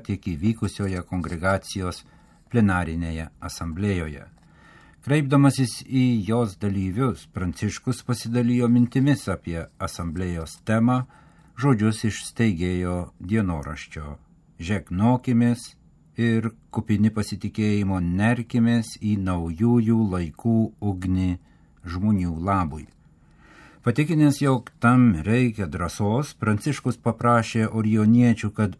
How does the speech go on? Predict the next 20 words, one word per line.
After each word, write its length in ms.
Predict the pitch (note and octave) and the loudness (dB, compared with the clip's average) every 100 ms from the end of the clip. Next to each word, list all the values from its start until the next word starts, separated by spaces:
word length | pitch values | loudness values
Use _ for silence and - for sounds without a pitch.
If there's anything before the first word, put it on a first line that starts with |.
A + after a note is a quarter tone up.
| _ | _
ugnis 600 | F#2+ E2+ G#2+ B2 - - _ | -4 2 4 4 0 -14 _
neliktų 680 | G#2+ A#2+ A#2 A2+ - A#2 A#2 | 2 4 4 2 0 -2 -2
vien 320 | F2+ G2 A2+ | -2 2 2
tik 300 | G#2+ G#2+ G2+ | 2 -2 -4
jų 260 | G#2 B2+ B2+ | 0 2 2
židiniuose 920 | G#2+ E2+ E2+ F2 F2 F2 - G2 G2+ - _ _ _ - | 0 -4 -4 -2 -2 -4 -2 -2 -4 -8 _ _ _ -6
ar 160 | F#2 | -6
bendruomenėse 1120 | D2 F2 E2 G2 G#2 F#2+ F#2 F#2 E2+ F#2+ F2 - _ _ - | -4 -4 -2 0 0 2 0 -2 -4 -6 -8 -10 _ _ -8
ir 220 | F#2 E2 | -6 -6
darbuose, 800 | D2 F2+ D2 E2+ D#2+ - G#2 F2+ - _ _ _ - - - | -4 -6 -4 -6 -6 -4 -4 -4 -10 _ _ _ -20 -14 -6
o 120 | G#2+ | -4
kad 280 | G2+ D2+ D2+ | -2 -4 -2
nertųsi 720 | G#2+ B2+ C3 C#3 B2+ B2+ C3 _ _ _ _ - | 2 2 2 -2 -4 -6 -10 _ _ _ _ 2
į 80 | A2+ | 6
naujųjų 760 | G#2+ G2 F#2 F2+ C3 C3 B2+ A2+ | 6 4 0 2 4 4 4 2
laikų 400 | G2 F2+ - F#2+ - | 0 -2 -4 -4 -4
ugnį 540 | A#2 A2 G#2 G2+ G2+ F#2+ - | -2 -2 0 0 0 -4 -12
vardan 480 | D2+ D#2 D2+ G2 F2+ | -10 -8 -4 -2 -2
žmonių 520 | E2 E2 E2+ G2 G2 | -2 -2 0 0 0
gerovės. 720 | G2+ F#2 F2+ F2 E2 D#2+ - | -2 -2 -2 -2 -4 -8 -12